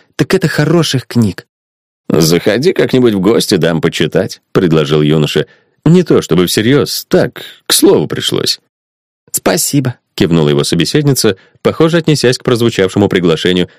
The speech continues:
Speaker 2: отнюдь не как к шутке.
Speaker 1: «А что до маломеров, мечты у них, конечно же, разные. Кто-то в самом деле грезит о мире без верзил. Под это у них даже существует целая теория — почти религия, согласно которой маломеры —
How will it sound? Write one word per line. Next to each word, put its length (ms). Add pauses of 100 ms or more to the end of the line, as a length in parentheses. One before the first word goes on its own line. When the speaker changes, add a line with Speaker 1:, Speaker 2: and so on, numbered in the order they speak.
(140)
Speaker 2:
отнюдь 540
не 120
как 300
к 60
шутке. 480 (720)
Speaker 1:
«А 160
что 180
до 100
маломеров, 540 (280)
мечты 340
у 40
них, 140
конечно 380
же, 100
разные. 380 (600)
Кто-то 400
в 60
самом 300
деле 220
грезит 380
о 40
мире 200
без 180
верзил. 420 (460)
Под 180
это 160
у 40
них 120
даже 200
существует 580
целая 300
теория — 600 (380)
почти 380
религия, 640 (380)
согласно 480
которой 280
маломеры — 500